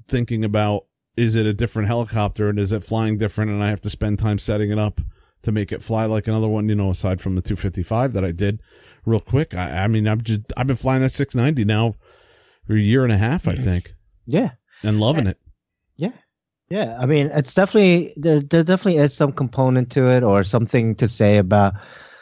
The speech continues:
Speaker 2: sticking with the same couple models.
Speaker 1: Yeah.
Speaker 2: You know, um,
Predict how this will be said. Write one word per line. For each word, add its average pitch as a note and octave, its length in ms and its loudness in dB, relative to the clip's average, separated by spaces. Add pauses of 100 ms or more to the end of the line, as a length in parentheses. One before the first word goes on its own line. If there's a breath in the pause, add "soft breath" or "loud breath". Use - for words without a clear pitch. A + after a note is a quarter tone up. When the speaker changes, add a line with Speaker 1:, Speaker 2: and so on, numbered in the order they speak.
(120 loud breath)
Speaker 2:
sticking C#3+ 460 2
with A#2+ 340 4
the B2 100 2
same A#2+ 300 2
couple A2+ 300 0
models. F#2+ 600 0 (380)
Speaker 1:
Yeah. G#2+ 240 0 (240)
Speaker 2:
You A#2 160 4
know, A2+ 300 4
um, A2 640 2